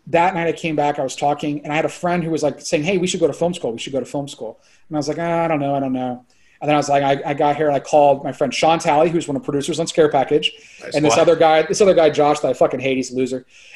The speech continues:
Speaker 1: And I called him
Speaker 2: <laughs>
Speaker 1: and I, and I said, I was like, "Guys, I'm doing it. I'm going to film school."
Speaker 2: That's
Speaker 1: And
Speaker 3: Wow.
Speaker 1: so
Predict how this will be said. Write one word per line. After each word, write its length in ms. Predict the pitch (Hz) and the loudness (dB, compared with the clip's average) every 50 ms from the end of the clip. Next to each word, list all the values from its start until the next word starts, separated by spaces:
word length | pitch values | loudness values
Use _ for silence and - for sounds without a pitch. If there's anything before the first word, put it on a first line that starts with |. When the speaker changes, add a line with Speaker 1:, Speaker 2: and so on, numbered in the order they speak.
| _ - | _ -2
Speaker 1:
And 100 | 156 160 | 0 0
I 60 | 202 | 2
called 240 | 202 175 180 175 156 | 2 4 4 4 2
him 300 | 165 165 165 170 185 180 _ _ _ _ _ _ _ | 2 0 -2 -2 -4 -8 _ _ _ _ _ _ _
Speaker 2:
<laughs> 360 | _ _ - - - - - - | _ _ -14 -14 -14 -10 -6 -2
Speaker 1:
and 120 | 160 160 | 0 2
I, 180 | 156 156 151 151 | 4 4 4 2
and 260 | 156 - 165 156 156 | 2 2 2 2 2
I 80 | 151 | 2
said, 300 | 147 - - 147 143 139 139 - - | 2 2 4 4 4 2 0 -4 -10
I 20 | 143 | -8
was 60 | 127 | -6
like, 220 | 147 127 - _ | -8 -8 -6 _
"Guys, 360 | - 160 151 - - - - _ _ | 2 2 2 2 0 -6 -14 _ _
I'm 160 | - 151 147 135 | -8 -6 0 2
doing 180 | 147 143 127 | 4 4 4
it. 40 | 113 | 0
I'm 80 | 113 120 | -2 -2
going 100 | 135 131 | -2 -2
to 60 | 127 | -2
film 180 | - - 120 110 | -4 -6 -8 -10
school." 240 | - - - - - _ _ _ _ _ _ _ | -12 -14 -18 -20 -20 _ _ _ _ _ _ _
Speaker 2:
That's 180 | - - - - | -16 -14 -6 -2
Speaker 1:
And 480 | 160 160 160 156 156 156 151 156 - | 0 0 2 2 2 0 0 -2 -4
Speaker 3:
Wow. 480 | - - - - - 95 - 175 - - - _ _ _ - | -6 -8 -8 -6 -6 -6 -6 -8 -10 -14 -20 _ _ _ 2
Speaker 1:
so 600 | 214 208 202 196 190 190 185 185 185 - - | 6 6 8 8 8 6 6 4 2 -2 -8